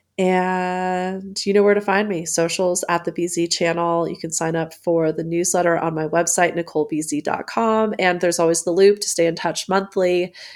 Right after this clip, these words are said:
You can sign up for that on my website as well. Happy listening! Okay, so I'm really excited about this. I've only been talking about doing this interview since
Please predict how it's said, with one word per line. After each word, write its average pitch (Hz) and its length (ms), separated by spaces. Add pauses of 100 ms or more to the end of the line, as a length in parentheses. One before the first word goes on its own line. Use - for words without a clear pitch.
(120)
You 180 80
can - 140
sign - 180
up - 100
for - 60
that 160 160
on 165 80
my 170 100
website 165 360
as 196 100
well. 277 260 (540)
Happy 196 580
listening! 240 920 (1300)
Okay, 190 640
so 190 1120
I'm 190 240
really 202 260
excited 175 400
about 175 200
this. 190 180
I've 190 120
only 233 280
been 302 240
talking 196 460
about 180 560
doing 160 540 (460)
this 214 260
interview 190 560
since 175 360